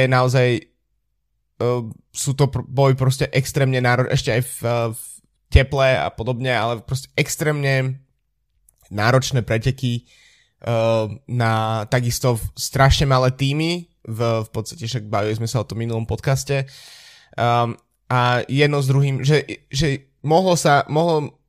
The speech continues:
mohlo, mohli sme sa pozrieť na to, že ide o nejaké taktizovanie a podobne, ale tiež mo-, jednoducho mohli byť vypnuté obidve už. Zatiaľ, čo Kristen Faulkner,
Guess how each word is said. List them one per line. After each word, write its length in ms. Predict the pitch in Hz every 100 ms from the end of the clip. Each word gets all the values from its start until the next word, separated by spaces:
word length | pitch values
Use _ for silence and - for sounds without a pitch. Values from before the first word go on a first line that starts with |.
| _
mohlo, 640 | - 139 147 147 143 135 135
mohli 380 | 113 135 143 139
sme 120 | 131
sa 140 | 131
pozrieť 260 | 131 131 127
na 100 | 120
to, 100 | 127
že 340 | 127 104 -
ide 180 | - 127
o 120 | 120
nejaké 260 | 120 117 -
taktizovanie 600 | 113 110 131 120 113 120
a 80 | 113
podobne, 560 | 110 113 117 127 135 135 _ _ _ _ _ _
ale 220 | - 127 131
tiež 180 | 139 131
mo-, 240 | 135 131
jednoducho 480 | 131 127 127 127 139
mohli 320 | 123 127 127
byť 220 | 117 110 - - _ _ _ _
vypnuté 540 | 123 147 131 143 127 107
obidve 440 | 113 113 104 104
už. 300 | 92 110 -
Zatiaľ, 400 | - 120 127 139
čo 120 | 131 135
Kristen 520 | 156 156 - 151 139
Faulkner, 800 | 131 - 139 139 156 139 131